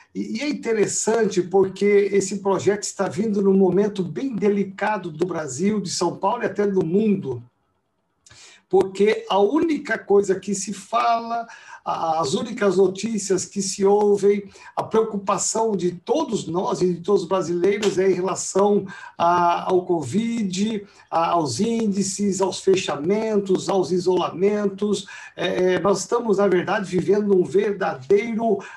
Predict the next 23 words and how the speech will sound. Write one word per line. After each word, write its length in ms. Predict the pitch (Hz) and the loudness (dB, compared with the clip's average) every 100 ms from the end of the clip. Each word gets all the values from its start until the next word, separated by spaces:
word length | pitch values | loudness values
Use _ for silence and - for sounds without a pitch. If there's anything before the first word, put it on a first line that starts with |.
| - _ | -20 _
bombardeio 1400 | 147 - 202 285 277 226 208 180 147 143 - 208 262 202 | -16 -2 2 2 2 2 2 2 -2 -4 0 0 0 -2
de 160 | 170 | 0
informações 840 | 208 - 196 196 - - 208 208 175 | 0 0 -2 -2 -4 -8 -4 -4 -2
muito 360 | 214 254 - | -4 -4 -4
negativas, 800 | 202 202 165 - - 247 220 180 | -2 0 -2 -6 -8 -4 -2 0
destrutivas. 960 | 156 196 - 160 - 202 247 - 208 - - - _ - | 2 0 0 -8 -6 -6 -6 -4 -6 -8 -16 -20 _ 0
Não 160 | 180 | 2
estou 260 | 185 - 208 | 2 2 2
dizendo 460 | 175 143 196 196 185 | 2 2 2 2 0
que 120 | 185 | 0
não 200 | 180 160 | 2 0
são 260 | - 185 | -2 -2
reais, 540 | 147 151 147 202 226 - | -2 -4 -4 -4 -4 -4
são 160 | 180 | -2
reais, 500 | 151 156 151 202 214 | -2 -2 -2 -2 -4
podem 460 | - 160 170 170 165 | -6 -2 -2 -2 -6
ter 200 | - 175 | -2 -4
números 880 | 151 175 226 202 180 170 151 117 - - - - | -2 -2 0 2 2 0 -6 -10 -14 -20 -20 -6
a 80 | 156 | -4
mais, 640 | 147 175 226 233 214 143 | 0 0 2 2 0 -2
números 420 | 165 202 185 165 | 0 2 4 0
a 140 | 151 135 | -4 -4
menos, 720 | 160 214 220 220 220 190 | -2 -2 -2 -6 -6 -8